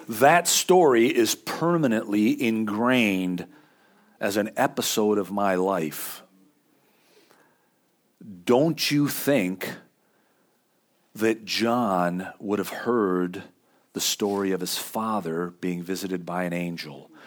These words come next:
his miraculous birth, him jumping in Elizabeth's womb when he hears the voice of the mother of Jesus?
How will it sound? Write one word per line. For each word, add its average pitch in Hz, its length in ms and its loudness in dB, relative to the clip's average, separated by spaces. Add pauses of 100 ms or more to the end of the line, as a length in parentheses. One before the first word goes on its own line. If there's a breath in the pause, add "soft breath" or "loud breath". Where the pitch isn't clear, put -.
(200 loud breath)
his 107 260 -2
miraculous 98 800 -2
birth, 90 540 -4 (320 loud breath)
him 117 360 -2
jumping 101 880 0 (220 loud breath)
in 123 180 -2
Elizabeth's 110 720 0
womb 107 580 2 (260 loud breath)
when 113 140 -2
he 101 120 2
hears 139 680 2
the 107 100 -2
voice 113 880 2 (320 loud breath)
of 127 180 0
the 113 100 2
mother 120 600 2
of 104 280 -4
Jesus? 104 880 0